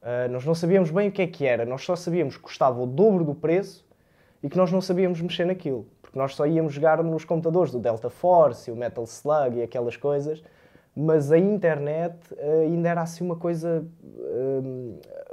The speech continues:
as pessoas no geral não sabiam o que é que era e para que é que servia.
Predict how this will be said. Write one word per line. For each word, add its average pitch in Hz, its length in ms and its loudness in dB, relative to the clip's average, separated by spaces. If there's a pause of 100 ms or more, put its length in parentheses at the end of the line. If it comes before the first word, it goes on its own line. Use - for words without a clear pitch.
(160)
as 127 120 -4
pessoas 190 360 4
no 170 100 2
geral 165 300 4
não 180 140 0
sabiam 165 500 -2
o 143 60 -6
que 165 140 -4
é 156 60 2
que 160 180 -6
era 170 160 2
e 151 40 0
para 160 140 -6
que 156 100 -2
é 156 60 2
que 156 80 -18
servia. 104 520 -10